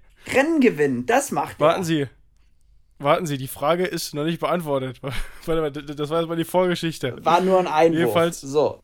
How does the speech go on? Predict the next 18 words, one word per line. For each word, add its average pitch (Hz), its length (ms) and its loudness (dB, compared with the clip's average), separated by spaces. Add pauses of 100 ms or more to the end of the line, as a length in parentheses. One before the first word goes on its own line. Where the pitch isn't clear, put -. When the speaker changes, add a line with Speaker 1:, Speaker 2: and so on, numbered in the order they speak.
(120)
Speaker 2:
ihr 165 160 0
kamt 180 220 0
Speaker 1:
also 147 160 4
Speaker 2:
dann 190 140 4
zurück, 170 600 0
dank 170 380 0
Speaker 1:
wir 165 220 0
Speaker 2:
Jewgeni 170 400 -2
Gerich. 135 520 -4 (500)
Speaker 1:
Wir 165 120 0
kamen 190 320 -2 (180)
<laughs> - 180 -6
dann 226 120 0
G 175 160 -4
F 185 100 -8
G 180 220 -6
Gederich 185 440 -4
zurück 180 360 -8